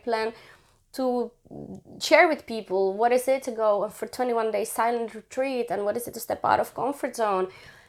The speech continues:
and confidence and this and that. So I have really huge plans, and,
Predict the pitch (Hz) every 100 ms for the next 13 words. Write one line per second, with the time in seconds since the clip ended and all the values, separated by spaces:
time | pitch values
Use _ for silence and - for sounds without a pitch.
0 | _ - 233 233 226 226 220 - 330 -
1 | 269 240 196 190 226 226 269 302 220 226
2 | 233 247 247 - 247 254 247 233 247 240
3 | 220 214 202 240 262 - 240 254 240 208
4 | - - 208 208